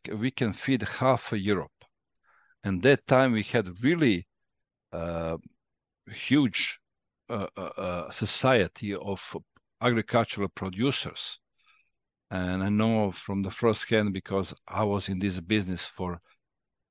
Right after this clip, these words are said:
eighteen years, exactly twenty-four, but eighteen is directly production. I had my own land, orchards, and I produced. And we d-, we had a strong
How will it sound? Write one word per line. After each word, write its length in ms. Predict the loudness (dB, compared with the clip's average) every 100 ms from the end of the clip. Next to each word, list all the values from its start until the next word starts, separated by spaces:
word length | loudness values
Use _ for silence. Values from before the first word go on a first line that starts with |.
| _ 2
eighteen 400 | 4 4 0 2
years, 440 | 4 4 2 -6 -12
exactly 460 | 0 2 2 -2
twenty-four, 640 | -4 0 0 0 4 4 4
but 240 | 0 2
eighteen 340 | 0 0 0
is 160 | 2 2
directly 500 | 0 0 0 0 -8
production. 540 | -12 -6 -4 -4 -4
I 60 | -6
had 180 | -4 -4
my 200 | -2 -2
own 280 | -2 0 2
land, 340 | 2 2 0 -2
orchards, 680 | -2 -2 -4 -8 -8 -10 -12 _ _ _ -8
and 160 | -4 -4
I 40 |
produced. 600 | -4 -4 0 0 0 -8 -20 _ _ _ _ -8
And 180 | -4 0
we 120 | 2
d-, 180 | 2 0 -2
we 140 | -2
had 280 | 2 2 4
a 100 | 2
strong 520 | -2 -6 2 2 2